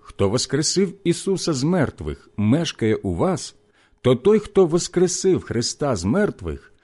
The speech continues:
оживить і ваші смертні тіла Духом Своїм, що живе у вас.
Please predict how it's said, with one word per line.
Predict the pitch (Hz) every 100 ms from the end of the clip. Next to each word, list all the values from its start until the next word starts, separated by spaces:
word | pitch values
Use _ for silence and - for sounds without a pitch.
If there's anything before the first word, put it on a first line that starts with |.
| _ _
оживить | 135 151 117 127 156 214 - _
і | 180 202
ваші | 101 113 175 - 92
смертні | - 85 127 165 127 113
тіла | - 87 127 175 - _ -
Духом | 82 76 180 185
Своїм, | 170 165 170 139 90 73 - _ _ _
що | - 123
живе | 92 82 78 120 160 - _ _ -
у | 120
вас. | 98 73 - -